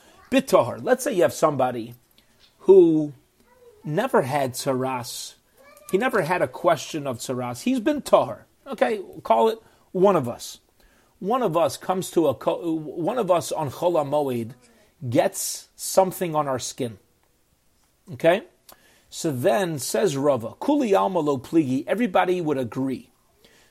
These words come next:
"De lo chazile," don't go to the Kohen on Chol HaMoed. Call him up, make a Kohen appointment for the day after Yom Tov. You don't need to be busy with this. To put it a little bit in,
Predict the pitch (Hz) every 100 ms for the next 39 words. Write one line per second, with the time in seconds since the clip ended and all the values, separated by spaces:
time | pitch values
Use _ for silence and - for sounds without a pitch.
0 | _ - 170 220 226 - 185 131 139 123
1 | 113 _ _ _ _ 180 240 277 202 139
2 | 143 190 190 185 147 120 180 185 185 165
3 | 143 160 151 135 131 120 101 _ _ _
4 | - 214 254 233 202 196 - _ _ 143
5 | 135 208 226 - 165 - 202 208 196 156
6 | 190 196 180 180 175 - 160 143 127 170
7 | 165 151 - _ 156 135 - 123 117 110
8 | - - - _ _ _ _ 160 233 269
9 | 226 180 151 143 156 131 143 135 127 117
10 | - - _ - _ _ _ _ _ _
11 | 523 554 508 _ _ _ _ _ _ _
12 | _ 170 - 190 185 165 170 151 160 156
13 | 160